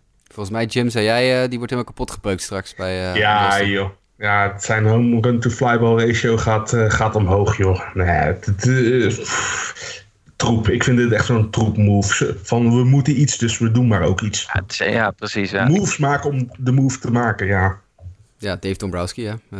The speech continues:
Speaker 1: die,
Speaker 2: Ja.
Speaker 1: eh, daar wel een, een handje van heeft. Het zette een, eh, een soort kettingreactie in, in,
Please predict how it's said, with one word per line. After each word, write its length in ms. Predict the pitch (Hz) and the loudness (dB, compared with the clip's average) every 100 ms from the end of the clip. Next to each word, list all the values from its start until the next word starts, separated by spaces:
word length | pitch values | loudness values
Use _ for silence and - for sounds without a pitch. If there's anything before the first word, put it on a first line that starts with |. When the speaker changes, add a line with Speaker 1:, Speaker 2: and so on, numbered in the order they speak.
| 92 | -12
Speaker 1:
die, 160 | 92 90 | -10 -4
Speaker 2:
Ja. 100 | 104 | -4
Speaker 1:
eh, 60 | - - | -4 -8
daar 220 | - 95 | -10 -6
wel 140 | 87 90 | -4 -6
een, 200 | 92 92 | -6 -8
een 120 | 95 | -6
handje 240 | 110 117 | -4 -6
van 120 | - 95 | -8 -8
heeft. 260 | 90 - - - - | -8 -10 -20 -20 -8
Het 140 | 127 | -4
zette 280 | - 156 160 | 0 0 0
een, 200 | 143 139 | 2 4
eh, 240 | 131 127 123 | 4 2 0
een 120 | 120 | -2
soort 240 | 139 123 | -2 -4
kettingreactie 880 | - 170 165 156 147 135 - 120 - | -4 -4 -2 2 2 0 -2 -2 -2
in, 280 | 117 110 - | -4 -4 -4
in, 220 | 110 101 | -8 -8